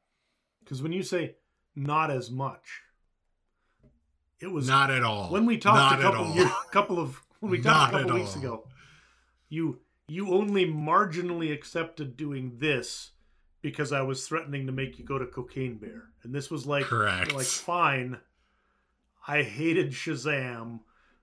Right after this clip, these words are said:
Speaker 1: but I think I'll hate Cocaine Bear worse, so I'll do the second Shazam movie if you leave me alone on Cocaine Bear."
Speaker 2: That is
Speaker 1: So I'm,
Speaker 2: factually
Speaker 1: I am really
Speaker 2: correct.
Speaker 1: hoping that this context helps.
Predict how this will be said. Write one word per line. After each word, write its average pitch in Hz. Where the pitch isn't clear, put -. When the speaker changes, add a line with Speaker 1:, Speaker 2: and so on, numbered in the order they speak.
Speaker 1:
but 135
I 123
think 160
I'll 131
hate 139
Cocaine 139
Bear 123
worse, 117
so 120
I'll 120
do 143
the 156
second 151
Shazam 135
movie 113
if -
you 120
leave 127
me 135
alone 120
on 110
Cocaine 110
Bear." 90
Speaker 2:
That 87
is 101
Speaker 1:
So 165
I'm, 165
Speaker 2:
factually 160
Speaker 1:
I 226
am 233
really 147
Speaker 2:
correct. 175
Speaker 1:
hoping 127
that 143
this 143
context 143
helps. -